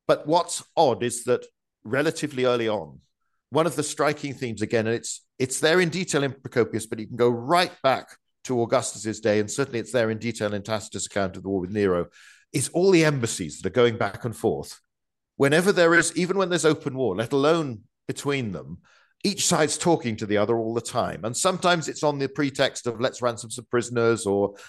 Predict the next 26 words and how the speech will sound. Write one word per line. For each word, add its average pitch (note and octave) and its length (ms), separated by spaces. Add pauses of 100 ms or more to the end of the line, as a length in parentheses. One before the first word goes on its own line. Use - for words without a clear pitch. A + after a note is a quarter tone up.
something B2+ 200
like B2+ 100
this, A#2+ 120
but - 220
they, D#3+ 180 (300)
they E3 100
keep G#3 300
on F#3 160
making E3+ 300
each E3 160
other D3+ 220
an C#3 60
offer, A2+ 340
you A2 140
know, G2+ 120
like, B2 160
"Okay, C3+ 220
let's D#3+ 240
make F#3 220
peace, C#3+ 360
we'll D3+ 140
give C#3+ 200
you C#3 120
this, B2+ 420 (420)
that's B2 220
okay." B2+ 320